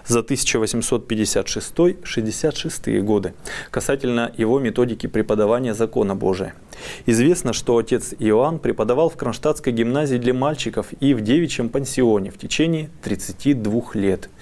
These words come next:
и поэтому опыт его педагогической работы богатейший. Но, как пишут биографы батюшки, существует мало воспоминаний об отце Иоанне как о педагоге,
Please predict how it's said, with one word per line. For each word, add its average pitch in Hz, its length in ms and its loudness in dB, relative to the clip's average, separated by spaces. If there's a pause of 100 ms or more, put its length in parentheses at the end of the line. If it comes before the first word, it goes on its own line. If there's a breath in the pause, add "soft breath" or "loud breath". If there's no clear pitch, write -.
(360 loud breath)
и - 80 0
поэтому 110 540 2
опыт 135 360 2
его 98 200 2
педагогической 104 720 0
работы 110 520 0
богатейший. 104 760 -2 (400 loud breath)
Но, 139 260 2
как 156 240 -2
пишут 139 320 0
биографы 113 640 2
батюшки, 101 640 -4
существует - 680 2
мало 123 360 2
воспоминаний 104 720 -2
об 98 200 -6
отце 117 260 0
Иоанне 131 300 2
как 131 320 -4
о 123 60 2
педагоге, 110 680 0